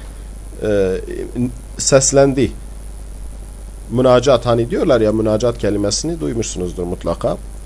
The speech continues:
Münacat yani gizli olarak yalvardı, seslendi, yakardı. Gizli olarak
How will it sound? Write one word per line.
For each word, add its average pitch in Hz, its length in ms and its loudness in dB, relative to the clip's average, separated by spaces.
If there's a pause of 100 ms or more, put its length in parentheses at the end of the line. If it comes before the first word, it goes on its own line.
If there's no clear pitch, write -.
(120)
Münacat 135 500 6
yani 135 300 6 (460)
gizli 139 380 2
olarak 131 500 4
yalvardı, 113 680 6
seslendi, 113 680 2
yakardı. 110 760 4 (880)
Gizli 120 300 2
olarak 123 400 4